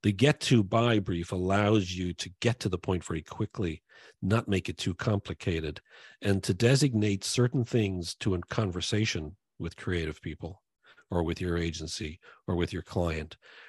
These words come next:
rather than designating everything to have to be in that document. So, um, uh, keep your imagination strong, keep the, the, the purity of your ideas there. Uh,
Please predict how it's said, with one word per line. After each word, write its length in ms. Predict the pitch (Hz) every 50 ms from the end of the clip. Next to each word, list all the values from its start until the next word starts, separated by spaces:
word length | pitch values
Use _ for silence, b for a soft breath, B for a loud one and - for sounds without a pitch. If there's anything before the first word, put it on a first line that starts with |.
| B B
rather 320 | 104 107 110 117 117 107
than 160 | 98 101 90
designating 720 | 87 - 104 104 101 87 95 85 85 90 90 87 87 85 90
everything 360 | 95 90 92 87 82 85 80
to 80 | - 87
have 160 | 90 87 -
to 80 | -
be 160 | 80 78 85 82
in 100 | 80 78
that 160 | 78 76 -
document. 600 | - 80 80 78 - - - 80 - - - B B B B B B B B
So, 380 | - - - 131 123 110 107 104 -
um, 340 | 110 107 107 101 95 98 - _ _ _ _ _ _ _ _ _ _ _ _ b b b b b b b _
uh, 200 | - 92 85 87 - - _ _ _ _
keep 280 | - - - 185 - -
your 140 | 165 147 135
imagination 760 | 120 113 110 110 95 98 90 95 95 90 - - 92 82 82
strong, 680 | - - - - 107 92 87 87 87 85 85 82 80 - - _ _ _
keep 280 | - - - 151 139 -
the, 100 | - 110 - _
the, 180 | 98 104 92 - -
the 100 | 104 98
purity 640 | - - - - 127 123 120 107 101 - - 95 92
of 140 | 92 92 87
your 180 | 90 90 90
ideas 520 | 87 85 82 - 90 87 87 85 78 - -
there. 400 | - 90 90 85 82 80 78 - B B B B B B B B -
Uh, 300 | 69 85 85 80 80